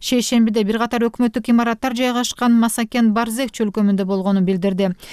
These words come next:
Сириядагы адам укуктарына байкоо салган лондондук уюм ырастагандай, парковкада дүрмөтүлгөн машина жарылганда сегиз полициячы мерт болуп, жыйырма чактысы жараланды. Ислам мамлекети радикал тобу терактты алардын согушкери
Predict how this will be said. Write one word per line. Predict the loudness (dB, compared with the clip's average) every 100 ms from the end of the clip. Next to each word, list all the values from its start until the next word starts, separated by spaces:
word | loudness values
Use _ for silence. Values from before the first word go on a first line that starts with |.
| -18 -8
Сириядагы | -2 0 0 -2 0
адам | 2 2 2
укуктарына | -4 -4 0 0
байкоо | 0 -2 -2 0
салган | 0 0 0
лондондук | 2 2 2 2 0 0
уюм | 2 2
ырастагандай, | 0 -4 -4 -2 0 0 -2 -6 -20 -6
парковкада | -4 0 -2 0 0 2
дүрмөтүлгөн | 2 2 2 -2 0 2
машина | 0 2 2 2
жарылганда | 0 -2 0 0 0
сегиз | -2 -2 -2 -2
полициячы | -2 -2 0 -2 2 2
мерт | 2 0 -4
болуп, | -2 -2
жыйырма | 0 0 0
чактысы | -2 -6 -4 -6 -2
жараланды. | 0 0 2 2 2 -2 -6 -18 -8
Ислам | -6 -2 0
мамлекети | 2 0 0 -2 0
радикал | -2 -2 0 0
тобу | 0 0 0
терактты | 0 -2 -2 -2 0
алардын | 2 0 0 0
согушкери | 0 -4 -2 0 0